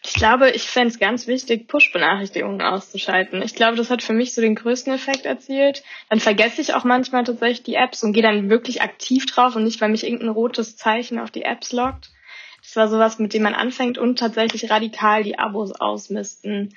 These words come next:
Vielleicht auch wöchentlich. Also am Anfang erstmal alle, jede einzelne, äh, Liste durchgehen, überlegen, diese Person, oder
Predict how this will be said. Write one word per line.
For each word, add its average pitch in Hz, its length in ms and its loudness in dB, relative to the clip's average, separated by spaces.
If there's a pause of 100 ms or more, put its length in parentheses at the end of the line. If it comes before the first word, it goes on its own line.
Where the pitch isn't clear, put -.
(280)
Vielleicht 220 400 2
auch 214 160 -4
wöchentlich. 220 640 -2
Also 214 140 0
am 208 80 0
Anfang 220 260 0
erstmal 214 440 2
alle, 262 400 4
jede 240 320 2
einzelne, 226 600 2 (400)
äh, 208 220 2
Liste 233 400 -2
durchgehen, 247 340 2
überlegen, 220 460 2
diese 214 160 -4
Person, 226 340 0
oder 262 300 4